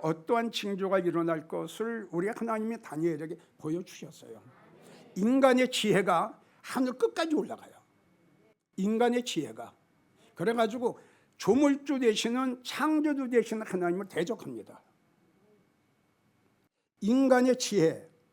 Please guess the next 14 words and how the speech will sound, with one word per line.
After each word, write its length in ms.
인간의 500
과학, 500
인간의 460
의학을 520
가지고 600
조물주 480
되시는 360
하나님을 440
대적하는 560
거예요. 200
이게 140
마지막 480
때의 140
징조예요. 600